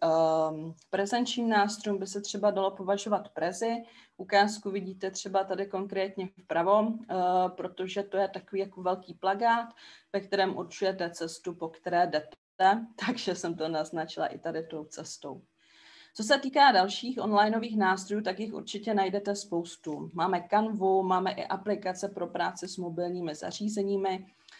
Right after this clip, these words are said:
Já jsem tady vybrala, eh, ten poster My Wall, a to z jednoho, eh, důvodu, a to, že v tuto chvíli vlastně vy můžete vytvořit i poster, eh, který je ve formátu M P čtyři, to znamená, že to takové jakoby video.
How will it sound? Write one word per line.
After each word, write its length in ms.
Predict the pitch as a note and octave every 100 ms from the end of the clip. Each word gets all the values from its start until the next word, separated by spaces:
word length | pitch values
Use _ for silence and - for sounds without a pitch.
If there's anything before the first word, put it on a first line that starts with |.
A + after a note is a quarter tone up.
| - - -
Já 140 | G#3
jsem 200 | G#3+ C4+
tady 180 | B3+ A#3+
vybrala, 580 | A#3 G#3 G#3+ A#3 B3 C4 G#3 G#3
eh, 40 |
ten 220 | G3+ A#3+ A3
poster 360 | F#3 - G#3
My 240 | G#3 G3+ G3+
Wall, 380 | G3 G3 G3+
a 80 | -
to 160 | - G#3
z 80 | G#3+
jednoho, 800 | G3+ G#3+ G#3+ A#3 A#3 A3+ G#3 G#3
eh, 300 | - G3 F#3
důvodu, 460 | F#3 F#3+ G3 G3+
a 60 | G#3+
to, 320 | G#3+ G3 G3
že 260 | G3 G3+ G3+
v 40 |
tuto 260 | F#3+ F#3 G3+
chvíli 320 | - G#3+ G3
vlastně 360 | F#3+ F#3+ - G3
vy 80 |
můžete 420 | F#3+ G3 G3 F#3+ F#3+
vytvořit 580 | F#3+ G#3 G3+ A3+ A3+ -
i 140 | G3 - - - _
poster, 400 | C#4 F#3 - B3+
eh, 840 | D4 - _ _ - G3 F#3 F#3
který 320 | F#3+ - G#3+
je 140 | G#3+ G#3
ve 100 | G3+
formátu 540 | G3+ G3+ G3+ G3+ F#3 -
M 180 | F#3+
P 160 | F#3+ E3
čtyři, 580 | - - A#3 G#3 A#3 A#3
to 120 | - F#3+
znamená, 640 | G3+ G3+ G3 F#3+ F#3 F3+
že 180 | F#3 F#3
to 100 | -
takové 320 | F3 F3+ F3
jakoby 340 | E3+ F3 F3
video. 420 | D#3+ D3 D#3 D3